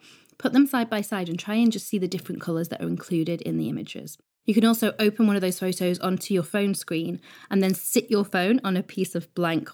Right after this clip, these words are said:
white paper. And you can see side by side, like, this is natural, pure white.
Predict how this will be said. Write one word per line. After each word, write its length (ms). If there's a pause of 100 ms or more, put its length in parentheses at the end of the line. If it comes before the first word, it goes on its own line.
white 280
paper. 520 (500)
And 140
you 60
can 160
see 180
side 260
by 140
side, 300
like, 200
this 280
is 260
natural, 640
pure 320
white. 460